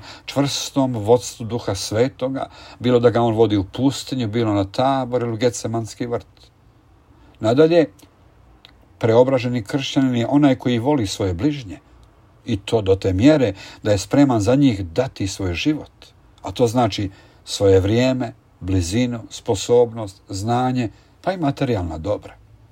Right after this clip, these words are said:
Nadalje, preobraženi čovjek je onaj koji je preobražen Božjim duhom i dopušta da ga taj duh zahvati i zavede za ostvarenjem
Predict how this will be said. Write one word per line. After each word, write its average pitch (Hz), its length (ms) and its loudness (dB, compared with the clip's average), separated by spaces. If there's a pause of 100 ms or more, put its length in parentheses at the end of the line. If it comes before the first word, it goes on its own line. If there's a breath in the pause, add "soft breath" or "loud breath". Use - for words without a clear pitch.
(180)
Nadalje, 156 460 6 (380 loud breath)
preobraženi 147 760 6
čovjek 151 500 0
je 127 260 0 (280)
onaj 143 320 2
koji 107 460 -4
je 95 120 0
preobražen 117 760 0
Božjim 107 520 -2
duhom - 420 0 (300 loud breath)
i 107 140 -2
dopušta 147 720 0
da 95 120 -4
ga 95 120 -2
taj 113 200 0
duh 104 220 0
zahvati 131 840 -2 (480 loud breath)
i 131 300 4
zavede 110 880 0 (520)
za 107 200 0
ostvarenjem 104 960 -2